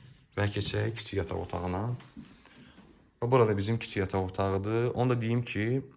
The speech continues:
mənzilin, yəni əslində kiçik yataq otağı deyirəm, e, əsas yataq otağı ilə bura eyni ölçüdədir.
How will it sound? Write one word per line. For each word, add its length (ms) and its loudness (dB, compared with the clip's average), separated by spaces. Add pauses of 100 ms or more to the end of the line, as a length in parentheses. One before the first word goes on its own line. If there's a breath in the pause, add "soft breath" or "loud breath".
(200)
mənzilin, 520 4 (180)
yəni 240 2
əslində 320 2
kiçik 240 2
yataq 220 2
otağı 240 4
deyirəm, 340 4 (680 loud breath)
e, 180 6 (140)
əsas 180 4
yataq 240 8
otağı 240 6
ilə 200 4
bura 240 8
eyni 340 6 (180)
ölçüdədir. 540 4